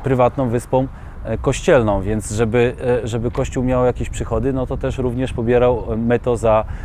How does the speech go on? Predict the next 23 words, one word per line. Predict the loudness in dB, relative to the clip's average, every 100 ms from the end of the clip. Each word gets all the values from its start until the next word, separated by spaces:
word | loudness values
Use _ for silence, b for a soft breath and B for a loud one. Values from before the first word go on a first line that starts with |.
| B -8
za, | -4 0 0 0
za | -2 0 2 0 -2
przepu-, | -4 -4 -6 -6
prze-, | -4 0 0 0
przenoszenie | -2 -2 -2 -4 -4
towarów | -2 0 2 0 -2
właśnie | -2 -2 -8
w |
tym | -4 -4
miejscu. | -2 -4 -6 -6 -6 B B B B -6
Jesteśmy | -2 -4 -2
teraz | -2 0
bardzo | 2 2 2 0
nisko, | 0 -2 -4 -8 -4 0 2 2 -2 -10
spróbujmy | -14 -8 -4 -2 -2 -2
się | -6
zniżyć. | -4 -2 0 -2 -6 B B B -14
Spróbujcie | -6 -2 0 0 -2
popatrzeć, | 0 0 0 -2
jaka | -2 0
piękna | 0 0 0 -2
konstrukcja | -2 -2 -2 -2 -2
kratowa. | 0 0 2 2 2 2